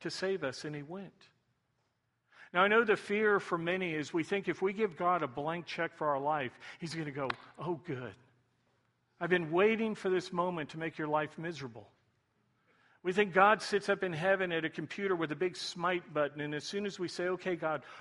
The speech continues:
I'll do whatever you want," he says, "How can I make your life as miserable as it can be?" Friends, that is not what the scriptures tell us. As you read through the Bible, what it tells us in Psalm thirty-seven four is, "Delight yourself in the Lord, and he will give you the desires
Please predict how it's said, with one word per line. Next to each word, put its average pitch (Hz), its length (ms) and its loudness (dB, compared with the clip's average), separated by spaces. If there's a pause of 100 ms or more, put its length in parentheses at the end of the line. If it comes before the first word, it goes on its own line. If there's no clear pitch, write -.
(120)
I'll 170 80 0
do 170 200 0
whatever 190 340 2
you 170 180 0
want," 165 240 -2
he 151 100 -6
says, 151 220 -6
"How 208 220 -4
can 202 180 -4
I 160 240 -2 (240)
make 180 240 -2
your 185 100 0
life 170 340 0
as 127 140 -10
miserable 165 520 -6
as 147 140 -10
it 151 100 -12
can 156 120 -12
be?" 175 280 -12
Friends, 175 280 -10
that 208 180 -4
is 160 160 -8
not 185 320 -6
what 151 140 -12
the 143 80 -14
scriptures - 480 -12
tell 202 260 -10
us. - 300 -20 (840)
As 180 120 -4
you 185 100 2
read 220 220 0
through 220 180 -4
the 175 100 2
Bible, 160 680 0 (280)
what 196 180 4
it 190 140 4
tells 214 320 2
us - 160 -2
in 165 100 -4
Psalm 190 320 -4
thirty-seven 180 600 -4
four 185 280 -4
is, 147 160 -6
"Delight 151 640 -2
yourself 180 540 -4
in 165 100 -6
the 151 140 -2
Lord, 151 360 -2
and 147 160 -8
he 160 140 -8
will 160 140 -4
give 185 260 -6
you 170 160 -10
the 147 140 -4
desires 156 960 -6